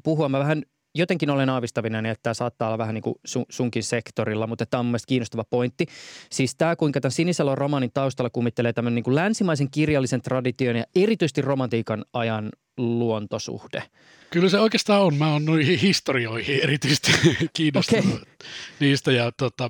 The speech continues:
Speaker 2: kyllä, juuri niinku jos puhutaan fiktiohistorioista, niin tota, ää, ja, ja aatehistorioista, niin kyllä kieltämättä.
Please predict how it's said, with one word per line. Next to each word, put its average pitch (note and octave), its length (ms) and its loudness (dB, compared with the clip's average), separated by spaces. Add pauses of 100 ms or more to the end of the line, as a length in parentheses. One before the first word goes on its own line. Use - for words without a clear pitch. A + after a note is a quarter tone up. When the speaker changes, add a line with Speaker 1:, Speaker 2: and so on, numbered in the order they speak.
(140)
Speaker 2:
kyllä, C#3 320 2 (120)
juuri C3 180 2 (220)
niinku C3+ 240 0
jos C3 220 0
puhutaan C#3+ 300 -4
fiktiohistorioista, G2+ 1160 -6
niin G#2+ 140 -16 (500)
tota, G2+ 420 -6 (880)
ää, G#2+ 440 -4
ja, B2 240 -2 (160)
ja D3 100 4
aatehistorioista, A2 1040 -2
niin A2 80 -8
kyllä A#2 260 -4
kieltämättä. D3 580 -2